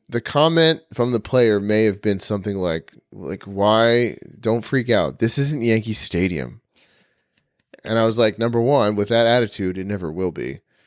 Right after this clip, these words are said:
Two, I mean, it is. This is your Yankee Stadium. Like, you're right. You're never gonna play in the actual Yankee Stadium. This right here is yours.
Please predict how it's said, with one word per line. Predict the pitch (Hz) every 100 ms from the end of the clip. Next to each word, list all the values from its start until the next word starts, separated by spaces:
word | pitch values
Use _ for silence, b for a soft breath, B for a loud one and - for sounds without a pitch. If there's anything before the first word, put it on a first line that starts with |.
| _ _ _ _ -
Two, | 196 185 131 120 - _ 131
I |
mean, | 151 160
it | 156
is. | 185 -
This | 127 139
is | 160 117
your | 104
Yankee | 104 104 135
Stadium. | - 180 123 62 _ _ _ _ _ _ -
Like, | 110 113
you're | - 127 139
right. | 160 113
You're | 101 120
never | 139 147
gonna | 156 156
play | - 135 131
in | 113
the | 107
actual | 110 - 120
Yankee | 110 107 110
Stadium. | - 107 123 143 b b b -
This | 104 104 135 147 135
right | 131
here | 120 127 127 156 170 _ _ _ _ -
is | 127 120 104
yours. | 101 71 - -